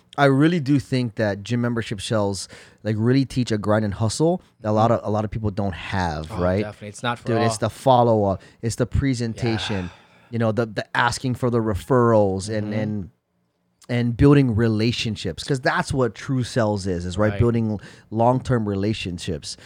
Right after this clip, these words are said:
Speaker 2: Amen.
Speaker 1: And you, and in D T V, it was what? The Turn?
Speaker 2: The Turn, and
Speaker 1: The
Speaker 2: Turn,
Speaker 1: Yeah,
Speaker 2: yeah.
Speaker 1: right. It's one
Speaker 2: Right.
Speaker 1: shot, one kill, done, right?
Speaker 2: Done, yeah.
Speaker 1: You don't see these people all the time.
Speaker 2: Right.
Speaker 1: The gym, you see 'em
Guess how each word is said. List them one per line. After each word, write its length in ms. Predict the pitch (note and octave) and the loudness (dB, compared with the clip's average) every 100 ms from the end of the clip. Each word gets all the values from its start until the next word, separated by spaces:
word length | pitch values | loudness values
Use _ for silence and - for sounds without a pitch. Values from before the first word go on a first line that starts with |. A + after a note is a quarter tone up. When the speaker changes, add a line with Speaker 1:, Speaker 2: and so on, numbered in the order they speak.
| - | -12
Speaker 2:
Amen. 320 | G#2+ A2 A2 | -8 -6 -4
Speaker 1:
And 140 | A2 A#2+ | -2 0
you, 160 | A#2+ | 0
and 160 | B2 A#2+ | -2 -4
in 140 | A#2 | -2
D 160 | G#2+ A#2 | -2 -4
T 160 | A#2+ A2+ | -2 0
V, 120 | C3+ | 2
it 40 | |
was 200 | A2 G2+ | 2 2
what? 220 | G#2+ A#2+ - | 2 0 -4
The 140 | G2 F#2 | -14 -10
Turn? 400 | - A2 A#2 C#3 | -4 -2 0 -4
Speaker 2:
The 100 | G#2+ | -8
Turn, 360 | A#2 A2+ B2+ | -8 -4 -2
and 120 | B2+ | -4
Speaker 1:
The 60 | A2 | -8
Speaker 2:
Turn, 120 | B2 | -12
Speaker 1:
Yeah, 100 | A#2+ | -4
Speaker 2:
yeah. 40 | D#3 | 4
Speaker 1:
right. 240 | A#3 A2+ | 4 4
It's 180 | G2 B2 | 0 2
one 100 | D3 | 2
Speaker 2:
Right. 80 | E3 | 4
Speaker 1:
shot, 160 | F3+ E3 | 4 4
one 100 | E3 | 4
kill, 120 | D#3 | 0
done, 380 | B2 C#3+ C#3 F#2 | 4 4 4 2
right? 240 | G#2 D3+ | 0 0
Speaker 2:
Done, 260 | F#3 A#2 G#2+ | -4 -10 -10
yeah. 220 | A#2 A#2+ D3 | -10 -10 -2
Speaker 1:
You 80 | E3 | -2
don't 100 | D3 | 0
see 160 | F#3+ | -4
these 140 | G#3 C#3+ | -4 -4
people 200 | A2+ G#2+ | -4 -2
all 80 | |
the 60 | F#2+ | -2
time. 300 | - F2 D#2+ | -4 -6 -4
Speaker 2:
Right. 200 | A#2+ B2 | -4 -2
Speaker 1:
The 60 | C#3+ | 0
gym, 160 | G3 | 0
you 60 | F#3+ | 2
see 120 | |
'em 60 | G#3 | 0